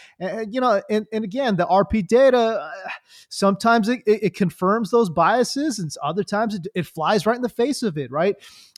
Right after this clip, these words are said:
I, I wanted to talk about these four guys, Dotson, Pickens, London, and Moore. Um, and, and Dotson and Pickens in particular, I think, um, they're real needle movers. You know what I'm saying? People have some real strong feelings,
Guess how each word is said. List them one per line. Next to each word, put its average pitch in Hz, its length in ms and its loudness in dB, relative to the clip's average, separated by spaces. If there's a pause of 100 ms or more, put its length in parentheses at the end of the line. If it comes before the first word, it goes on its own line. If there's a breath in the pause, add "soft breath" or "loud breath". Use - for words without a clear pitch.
(120)
I, 269 100 8 (140)
I 254 80 8
wanted 311 240 4
to 202 80 -14
talk 233 240 0
about 190 240 4
these 185 160 0
four 170 200 0
guys, 143 300 -2
Dotson, 165 380 -2
Pickens, 143 340 -6
London, 139 300 -6
and 123 120 -8
Moore. 135 420 -4 (380 soft breath)
Um, 156 460 0 (140)
and, 208 240 0
and 202 120 4
Dotson 311 400 2
and 180 120 2
Pickens 202 400 2
in 196 140 2
particular, 170 680 -2
I 151 140 -2
think, 139 380 -8 (340 soft breath)
um, 156 580 -2 (560)
they're 277 200 2
real 254 280 4
needle 208 440 6
movers. 147 520 -4
You 196 120 2
know 262 100 4
what 254 80 2
I'm 233 80 -4
saying? 226 320 -2
People - 260 -4
have 214 160 -4
some 170 420 0
real 208 200 6
strong 196 400 -2
feelings, 185 640 -2